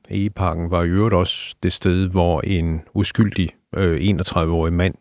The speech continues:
i tyve tyve blev skudt og dræbt, øh, mens der var skudveksling mellem to andre bandegrupperinger. Den nye gruppering, som kalder sig for V O,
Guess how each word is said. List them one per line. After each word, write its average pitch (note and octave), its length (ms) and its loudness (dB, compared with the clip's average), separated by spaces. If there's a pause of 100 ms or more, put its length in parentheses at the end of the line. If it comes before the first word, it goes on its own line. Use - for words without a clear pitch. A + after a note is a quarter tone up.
i E2+ 260 0
tyve F2+ 400 -2
tyve G#2 520 0
blev D#2+ 140 -2
skudt G2+ 300 -2
og F#2 120 0
dræbt, - 520 -4
øh, D#2+ 260 -2
mens F2 220 -4
der - 100 -4
var D#2+ 120 0
skudveksling F2 720 -2
mellem E2 240 -2
to - 280 -2
andre C#3+ 300 2 (280)
bandegrupperinger. D2 800 -6 (840)
Den G#2 200 4
nye C#3+ 380 8
gruppering, G2+ 640 2
som F#2 220 -2
kalder F2+ 300 0
sig F#2 240 0
for F2 380 -2
V G2+ 240 2
O, A#2 180 4